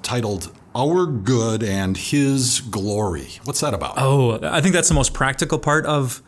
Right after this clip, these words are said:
Speaker 2: Titus two. Um, Paul goes demographic by demographic. Like, if you're an older woman,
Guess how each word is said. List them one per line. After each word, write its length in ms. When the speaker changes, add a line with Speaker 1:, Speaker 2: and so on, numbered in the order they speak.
Speaker 2:
Titus 340
two. 320
Um, 200
Paul 300
goes 540
demographic 680
by 120
demographic. 800
Like, 160
if 100
you're 100
an 80
older 340
woman, 440